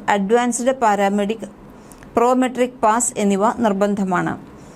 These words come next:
ഇംഗ്ലീഷ് ഭാഷാ പ്രാവീണ്യം അത്യാവശ്യമാണ്. സാധുവായ ബി എൽ എസ്, എ സി എൽ എസ്, പി എച്ച് ടി എൽ എസ് സർട്ടിഫിക്കറ്റുകൾ ഉണ്ടായിരിക്കണം. ഇതുകൂടാതെ കുറഞ്ഞത് രണ്ട് വർഷത്തെ പ്രവൃത്തി പരിചയം ആവശ്യമാണ്. ഇരുപത്തിരണ്ട് മുതൽ നാൽപത് വയസ്സ് വരെയാണ് പ്രായപരിധി.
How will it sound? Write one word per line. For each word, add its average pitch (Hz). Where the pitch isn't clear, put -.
ഇംഗ്ലീഷ് 277
ഭാഷാ 233
പ്രാവീണ്യം 208
അത്യാവശ്യമാണ്. 196
സാധുവായ 220
ബി 214
എൽ 208
എസ്, -
എ 214
സി 214
എൽ 226
എസ്, 202
പി 226
എച്ച് 247
ടി 214
എൽ 220
എസ് 214
സർട്ടിഫിക്കറ്റുകൾ 208
ഉണ്ടായിരിക്കണം. 180
ഇതുകൂടാതെ 247
കുറഞ്ഞത് 220
രണ്ട് 240
വർഷത്തെ 233
പ്രവൃത്തി 214
പരിചയം 202
ആവശ്യമാണ്. 180
ഇരുപത്തിരണ്ട് 226
മുതൽ 214
നാൽപത് 214
വയസ്സ് 202
വരെയാണ് 196
പ്രായപരിധി. 175